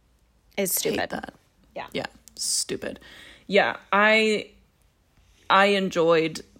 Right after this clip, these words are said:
Speaker 2: how much we got of Simone, and the Grease content overall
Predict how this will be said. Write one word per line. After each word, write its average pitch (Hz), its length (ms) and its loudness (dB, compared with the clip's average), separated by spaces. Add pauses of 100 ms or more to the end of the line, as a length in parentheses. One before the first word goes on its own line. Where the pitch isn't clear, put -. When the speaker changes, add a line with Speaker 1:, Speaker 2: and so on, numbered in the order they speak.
(200)
Speaker 2:
how 190 220 -4
much 180 320 0
we 196 100 0
got 175 220 4
of 175 100 -2
Simone, 180 400 0
and 226 220 2
the 226 60 4
Grease 214 520 0
content 214 540 0
overall 180 800 4